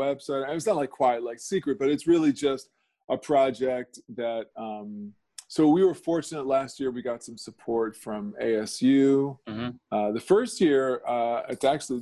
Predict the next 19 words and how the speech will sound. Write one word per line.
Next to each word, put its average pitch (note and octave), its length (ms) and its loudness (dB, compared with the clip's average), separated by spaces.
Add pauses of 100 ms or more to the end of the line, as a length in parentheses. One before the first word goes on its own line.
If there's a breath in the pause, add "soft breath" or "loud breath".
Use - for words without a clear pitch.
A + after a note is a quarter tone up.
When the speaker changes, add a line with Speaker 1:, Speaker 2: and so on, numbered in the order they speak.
Speaker 1:
you A#2+ 80 -4
know, A2+ 80 -10
the A2 100 -12
Sphinx C#3 360 -8
medal A2+ 240 -6
that G#2 120 -10
you A2+ 100 -12
mentioned G#2+ 380 -12
came A#2 260 -12
with A2 140 -6
some G#2+ 200 -18
prize A#2+ 420 -2
money. G#2 360 -12
And G#2+ 120 -18
so A#2+ 160 0
I A2+ 40 2
used A#2+ 400 2
it G#2 220 -2 (460)
to G#2 200 -2